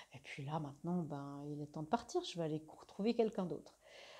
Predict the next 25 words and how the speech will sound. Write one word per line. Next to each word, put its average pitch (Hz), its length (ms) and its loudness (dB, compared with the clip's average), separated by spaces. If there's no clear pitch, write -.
Ça - 280 12
veut 226 120 10
dire 226 400 8
que, - 80 8
euh, 180 580 12
ben, 170 160 2
je 175 120 4
sais, 170 140 -2
ça - 140 -2
fait 196 100 2
pas 190 140 6
plaisir, 196 360 6
mais 202 120 8
l'effet 175 260 4
miroir, 185 400 4
c'est - 260 2
que 185 340 6
sûrement 196 520 6
les 190 120 8
féminines 180 540 6
ont 160 100 0
peur 190 320 4
de 156 100 2
se 151 160 -2
mentir. 160 680 -2